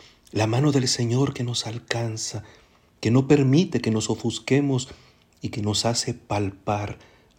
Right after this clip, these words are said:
la caricia suprema. Toda salvación es posible en el manantial originario del principio, que se nos ofrece aquí mismo,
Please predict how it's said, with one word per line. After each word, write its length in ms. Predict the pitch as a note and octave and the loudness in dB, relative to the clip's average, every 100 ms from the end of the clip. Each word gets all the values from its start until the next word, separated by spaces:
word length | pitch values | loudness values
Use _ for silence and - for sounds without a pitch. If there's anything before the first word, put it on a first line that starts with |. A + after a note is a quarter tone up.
| - | -4
la 180 | G#2 - | -4 -4
caricia 540 | G2+ A2+ A#2 - G#2 | -6 -4 -4 -4 -4
suprema. 640 | - G#2 - G2 G2 G2 G2+ _ _ _ _ _ _ _ _ - _ | -4 -6 -6 -8 -6 -8 -12 _ _ _ _ _ _ _ _ -20 _
Toda 480 | - A#2+ B2+ C3 B2 | 2 4 6 2 0
salvación 760 | A#2+ A#2+ A2+ A2 A2 - A2+ A#2 | -2 0 0 0 -2 -2 -2 -2
es 160 | A2 | -4
posible 760 | - A2+ - - G#2 G2+ F#2+ G2 - - _ _ | -6 -6 -6 -4 -4 -4 -6 -6 -12 -20 _ _
en 140 | - G#2+ | -2 0
el 140 | G#2 | 2
manantial 600 | G#2 G2+ G2+ G2 A2+ A#2+ | 0 0 -2 0 0 0
originario 680 | A#2+ A#2 - G2+ G2+ G2 F#2+ | 0 -2 -2 -2 -2 -4 -6
del 180 | F#2 F2+ | -6 -8
principio, 680 | G2 F#2+ - F#2+ E2+ G2 F#2+ _ _ _ _ _ _ _ - | -8 -8 -8 -12 -14 -14 -16 _ _ _ _ _ _ _ -20
que 100 | - | -10
se 140 | - F#2+ | -6 -4
nos 180 | F#2 G2+ | -4 -4
ofrece 580 | F2+ G2+ G2+ - F#2+ - _ _ _ _ | -4 -6 -6 -6 -10 -12 _ _ _ _
aquí 260 | A2+ G2+ G#2 | -10 -6 -4
mismo, 480 | G#2 G#2 - F#2+ | -4 -6 -8 -12